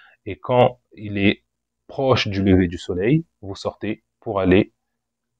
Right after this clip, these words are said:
au, euh, aux stèles. Mais vous lancez que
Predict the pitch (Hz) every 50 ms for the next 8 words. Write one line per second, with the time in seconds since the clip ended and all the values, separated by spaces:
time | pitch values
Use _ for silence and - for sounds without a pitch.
0 | _ _ _ _ _ _ _ _ _ - 110 110 117 120 - - - _ - 107
1 | 101 101 98 95 92 92 92 92 95 95 - - 98 - - - - 82 82 80
2 | - _ _ _ _ _ _ _ _ - 92 92 90 95 101 104 101 101 101 -
3 | - 127 143 151 139 - - - 135 151 151